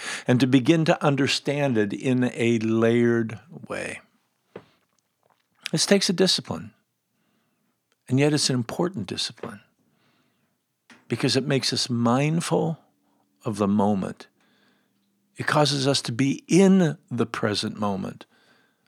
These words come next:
fully attentive with our sight, in order that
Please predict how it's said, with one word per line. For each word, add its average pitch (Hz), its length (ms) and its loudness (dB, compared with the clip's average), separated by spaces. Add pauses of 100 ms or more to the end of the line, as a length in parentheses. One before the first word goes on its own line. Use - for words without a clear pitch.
(140)
fully 151 420 0
attentive 135 540 -2
with 120 180 -4
our 120 200 -2
sight, 95 500 -6 (1120)
in 113 200 0
order 131 420 2
that 113 240 -2